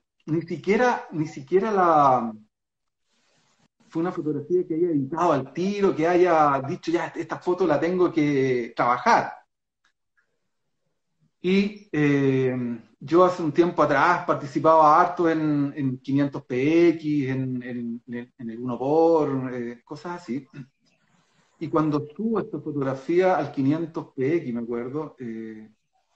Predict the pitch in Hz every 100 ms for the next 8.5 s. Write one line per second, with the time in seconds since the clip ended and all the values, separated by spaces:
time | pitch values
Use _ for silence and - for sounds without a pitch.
0 | _ - 120 - 131 - 117 110 107 160
1 | 147 156 139 131 135 131 131 131 120 -
2 | 127 123 185 220 196 190 180 160 151 131
3 | - _ _ - 123 110 117 113 139 180
4 | 147 139 131 120 117 165 180 185 185 190
5 | - _ _ _ _ _ _ _ 160 -
6 | 190 165 143 - - 196 233 202 - 208
7 | 139 139 214 220 185 139 135 - 202 -
8 | 208 127 135 -